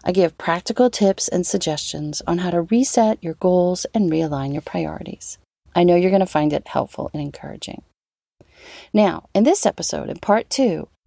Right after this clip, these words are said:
let's tackle all of your books, your bookshelves, your art,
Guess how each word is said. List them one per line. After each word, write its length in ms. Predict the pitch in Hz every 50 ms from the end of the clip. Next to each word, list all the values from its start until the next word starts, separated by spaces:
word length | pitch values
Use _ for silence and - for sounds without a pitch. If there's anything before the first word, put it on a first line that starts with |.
| - - - - -
let's 380 | 190 208 277 453 508 - -
tackle 720 | - - - 294 269 240 233 - - 226 220 214 214 220 - -
all 220 | 185 180 185 190
of 160 | 185 180 -
your 120 | 170 160 -
books, 640 | - - 277 330 349 - - - - - - - _ -
your 180 | - 208 208 202
bookshelves, 920 | 202 - 269 294 294 - - - 269 254 247 247 240 240 240 240 - -
your 120 | 202 196 - -
art, 340 | - 196 202 208 220 220 -